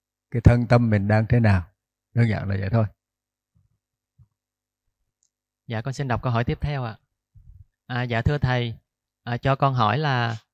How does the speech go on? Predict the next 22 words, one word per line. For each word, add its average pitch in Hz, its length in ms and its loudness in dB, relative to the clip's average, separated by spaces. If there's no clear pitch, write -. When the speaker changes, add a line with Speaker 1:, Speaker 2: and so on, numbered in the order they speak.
Speaker 2:
con 143 180 2
có 156 120 2
biết 165 220 0
một 120 180 -2
vị 110 160 0
cư 143 220 0
sĩ 113 240 -2
tại 110 260 -2
gia 135 420 0
nhận 113 280 -4
mình 117 220 -2
đã 110 120 0
giác 151 240 -4
ngộ 107 380 0
thành 117 220 0
một 107 160 -4
vị 107 160 -2
A-la-hán, 135 640 -2
nhưng 147 240 -4
trong 147 180 -2
cuộc 110 180 -2
sống 165 320 -2